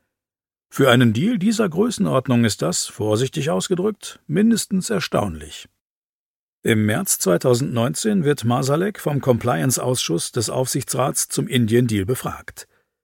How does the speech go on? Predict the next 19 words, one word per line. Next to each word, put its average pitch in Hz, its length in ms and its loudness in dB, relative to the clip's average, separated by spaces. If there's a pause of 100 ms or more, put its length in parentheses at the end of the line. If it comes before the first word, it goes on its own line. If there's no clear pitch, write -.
(240)
Er 123 140 6
erklärt, 123 680 -2
dass 139 140 0
er 131 60 2
nicht 120 200 0
persönlich 117 500 0
von 131 160 -2
dem 127 140 2
Firmenkauf 117 560 0
profitiert 135 680 0 (300)
und 131 160 0
auch - 240 -4
kein 185 320 2
wirtschaftliches 147 640 -2
Interesse 123 500 2
an 104 140 -2
dem 107 120 2
Fonds 101 280 -2
habe. 90 340 -8